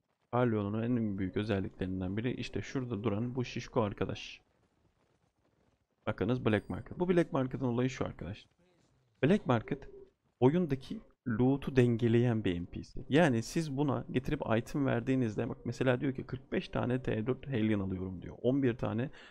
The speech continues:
onun Good'undan alıyorum." diyor. Bunları buna verdiğiniz zaman bu arkadaş bu itemları alıp tekrar oyundaki chest'lerin içine, loot'lara atıyor. Yani siz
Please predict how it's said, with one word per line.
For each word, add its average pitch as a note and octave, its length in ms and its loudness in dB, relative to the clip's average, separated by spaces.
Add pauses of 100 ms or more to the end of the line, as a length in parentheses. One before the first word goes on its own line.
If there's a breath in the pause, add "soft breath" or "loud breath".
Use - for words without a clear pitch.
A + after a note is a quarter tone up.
(160 loud breath)
onun C3 280 6
Good'undan A#2+ 480 8
alıyorum." F#2+ 460 2
diyor. - 140 -8 (540 soft breath)
Bunları F3 300 4
buna D3 180 2
verdiğiniz D3+ 420 0
zaman B2+ 300 -2
bu D#3+ 100 2
arkadaş B2+ 440 -2
bu C#3 120 2
itemları A2+ 360 0
alıp C3+ 220 0 (320 loud breath)
tekrar F#3 340 2
oyundaki C#3 640 0
chest'lerin C#3+ 500 2
içine, A2 380 -2
loot'lara C3 480 6
atıyor. F#2+ 320 -6 (500 soft breath)
Yani B2 220 6
siz - 220 -8